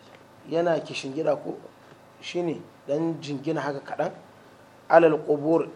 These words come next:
yatawassadu al-qubur, yana jingina da kabari, wa yutajji'u alaiha,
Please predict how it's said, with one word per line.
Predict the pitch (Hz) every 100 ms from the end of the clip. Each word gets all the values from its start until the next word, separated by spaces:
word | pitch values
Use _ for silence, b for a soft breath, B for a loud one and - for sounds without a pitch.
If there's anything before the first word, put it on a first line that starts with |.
| -
yatawassadu | 143 170 170 147 147 165
al-qubur, | 143 147 147 147
yana | 151 170 160
jingina | 135 135 160 165
da | 135
kabari, | - 156 139 117 - - b - -
wa | 135
yutajji'u | 135 135 170 170 170 165
alaiha, | 127 147 160 160 160 156